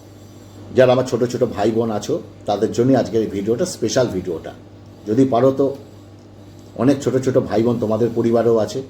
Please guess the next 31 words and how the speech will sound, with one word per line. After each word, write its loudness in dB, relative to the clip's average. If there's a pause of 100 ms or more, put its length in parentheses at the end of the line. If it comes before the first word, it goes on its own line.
(380)
যদি 0 (100)
পারো 2 (100)
তো -2 (100)
ভিডিওটা -2
অন্যের -2
কাছে -6
একটু -10
পৌঁছে -4
দিও। -2 (360)
তোমাকে -2
আমি -4 (100)
বলছি, -4 (320)
তুমি 4
যে 2
সোশ্যাল 0
মিডিয়ার -2
মাধ্যমে -6 (100)
আমার -4
ভিডিওটি -8 (100)
দেখছো, -14 (1120)
খাওয়ার 6
আগে 6
তিনটে 2 (100)
কথা 0
বলি, 0 (460)
ভালোবাসা, 2 (540)
ভালোবাসা, -2 (260)
ভালো -2 (100)
মন, -6 (400)
তিনটে 0 (100)
খুব 4